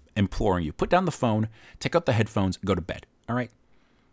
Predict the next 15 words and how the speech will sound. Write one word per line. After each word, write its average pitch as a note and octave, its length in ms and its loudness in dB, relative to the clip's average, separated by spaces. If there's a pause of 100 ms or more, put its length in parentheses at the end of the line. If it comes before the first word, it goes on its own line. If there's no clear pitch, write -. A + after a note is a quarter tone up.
(180)
Getting D3 180 6
between C3+ 340 2
seven G#2+ 300 2
to G2+ 60 2
eight G2 160 4
hours F#2 200 4
of E2 60 0
sleep F2 380 -2
is F#2 160 -4
a F2+ 100 -4
genuine A2+ 640 2
necessity F#2 680 0
for F2+ 140 -4
psychiatric E2+ 560 -2
longevity. D#2+ 480 -6